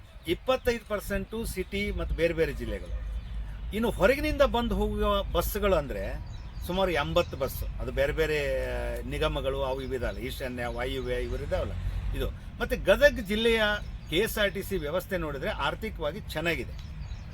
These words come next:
ಆದರೆ ಸಿಬ್ಬಂದಿಗಳ ಕೊರತೆ ಇದೆ. ಬಸ್ಸುಗಳು ಈಗಿದಾವಲ್ಲ, ಒಂದು ಆರ್ನೂರು, ಏಳ್ನೂರು ಬಸ್ಗಳಿದಾವಲ್ಲ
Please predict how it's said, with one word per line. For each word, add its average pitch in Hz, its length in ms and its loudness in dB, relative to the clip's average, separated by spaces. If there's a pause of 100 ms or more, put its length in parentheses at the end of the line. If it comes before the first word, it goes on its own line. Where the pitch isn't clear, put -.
(340)
ಆದರೆ 220 180 2
ಸಿಬ್ಬಂದಿಗಳ 233 640 6
ಕೊರತೆ 180 420 2
ಇದೆ. 101 140 -4 (840)
ಬಸ್ಸುಗಳು 262 560 4
ಈಗಿದಾವಲ್ಲ, 185 600 4 (640)
ಒಂದು 208 400 0
ಆರ್ನೂರು, 214 500 0
ಏಳ್ನೂರು 208 360 2
ಬಸ್ಗಳಿದಾವಲ್ಲ 170 640 0